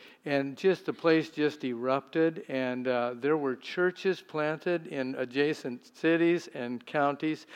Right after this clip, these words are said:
that went stretching clear across that re-, region. Alexander Campbell was an amazing defender of the faith. I love to hear Ravi Zacharias up at the University of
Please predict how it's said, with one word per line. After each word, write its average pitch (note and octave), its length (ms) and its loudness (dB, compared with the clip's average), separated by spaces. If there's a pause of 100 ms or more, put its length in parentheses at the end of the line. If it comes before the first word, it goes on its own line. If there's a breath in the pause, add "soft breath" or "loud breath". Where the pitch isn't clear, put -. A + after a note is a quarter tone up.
(300 loud breath)
that C#3 140 -4
went C3+ 300 -2
stretching C#3+ 540 -2
clear - 300 -4
across C3+ 380 -4
that C3 180 -4
re-, A#2+ 160 -10 (100)
region. A2+ 480 -8 (920 loud breath)
Alexander C#3+ 400 -2
Campbell D3 380 -4
was A2+ 140 -8
an A#2 60 -8
amazing B2 680 -6
defender A#2+ 400 -6
of G#2+ 80 -8
the G#2 60 -14
faith. G#2+ 320 -10 (400 loud breath)
I F3 100 6
love F#3 240 8
to D3+ 80 2
hear B2+ 320 2 (240 loud breath)
Ravi D#3 340 6
Zacharias D3 720 6
up C#3+ 140 4
at C3+ 80 -6
the C#3 40 -8
University D3 440 0
of C3 100 -6